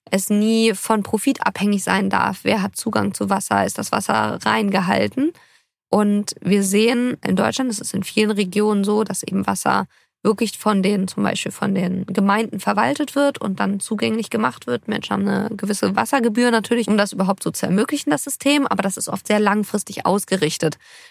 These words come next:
Das heißt, die, die kommunalen Versorger können dann auch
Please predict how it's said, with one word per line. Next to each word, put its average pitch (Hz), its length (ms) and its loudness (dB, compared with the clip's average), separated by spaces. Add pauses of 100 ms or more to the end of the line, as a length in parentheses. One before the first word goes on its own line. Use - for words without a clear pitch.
Das - 240 -2
heißt, 202 340 2
die, 208 380 4 (400)
die 190 80 4
kommunalen 208 640 4
Versorger 202 540 2
können 208 220 0
dann 202 140 2
auch 196 240 0